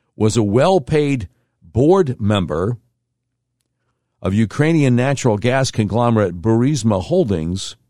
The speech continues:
which had for years directly benefited from energy assistance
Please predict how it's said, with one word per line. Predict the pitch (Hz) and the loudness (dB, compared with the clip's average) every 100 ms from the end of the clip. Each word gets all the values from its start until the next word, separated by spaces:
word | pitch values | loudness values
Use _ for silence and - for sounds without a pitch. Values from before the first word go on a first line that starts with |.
| _ _ _ _ _ _ _ _ _ _ _ _ _ _ - | _ _ _ _ _ _ _ _ _ _ _ _ _ _ -8
which | 101 | -2
had | 127 120 | 0 0
for | - 107 | 0 -2
years | 98 107 180 208 120 98 117 - - _ _ _ | -2 -2 2 2 2 2 0 -2 -10 _ _ _
directly | - 110 135 113 104 | -4 0 0 0 -2
benefited | 85 151 117 95 90 101 | -2 -2 -2 -2 -4 -4
from | 95 90 | -6 -4
energy | 117 160 117 98 | -2 -2 -2 -2
assistance | 95 - 95 - 113 - | -4 -4 -6 -4 -4 -4